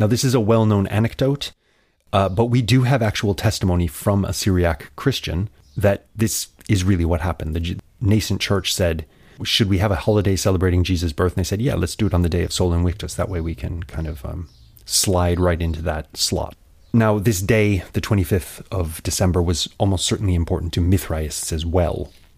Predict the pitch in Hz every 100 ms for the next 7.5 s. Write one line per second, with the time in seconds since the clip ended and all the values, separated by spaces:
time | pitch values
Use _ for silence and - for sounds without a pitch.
0 | _ _ - - - - 101 - 143 117
1 | 98 - 104 95 - - - 95 87 85
2 | - 90 87 92 82 80 85 85 90 -
3 | - 87 87 87 - 90 87 - 92 87
4 | 87 - _ _ - - _ _ - 98
5 | 85 92 98 92 92 92 - 98 - 92
6 | 92 - 98 90 98 87 - - - 85
7 | - - - 73 76